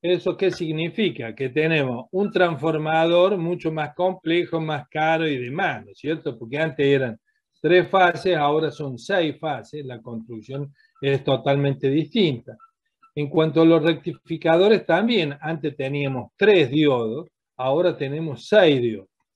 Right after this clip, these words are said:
Entonces, se complica, pero la cantidad, eh, los beneficios son importantes.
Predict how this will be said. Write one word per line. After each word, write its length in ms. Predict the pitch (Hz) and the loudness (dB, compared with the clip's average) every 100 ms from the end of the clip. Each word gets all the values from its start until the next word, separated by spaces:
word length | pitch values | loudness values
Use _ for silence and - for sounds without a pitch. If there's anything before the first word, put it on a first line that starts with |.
| _ _ - | _ _ -12
Entonces, 540 | 156 143 151 120 - _ _ _ | -8 -2 0 -2 -8 _ _ _
se 360 | - 156 139 | -6 -2 0
complica, 1000 | - 139 139 143 - 226 147 151 151 214 - _ _ | 4 4 6 2 2 2 2 2 0 0 -8 _ _
pero 240 | 208 196 190 | 6 8 8
la 180 | 170 156 | 8 6
cantidad, 800 | 151 147 143 156 160 180 185 180 | 0 -2 0 2 6 8 6 2
eh, 280 | 151 143 135 | -2 -2 0
los 220 | 131 123 | -2 -2
beneficios 800 | 160 175 190 196 180 - 196 175 | -2 0 -2 -4 -6 -4 -6 -4
son 160 | 165 | -4
importantes. 920 | 147 139 117 104 _ _ _ _ _ | -4 -6 -12 -14 _ _ _ _ _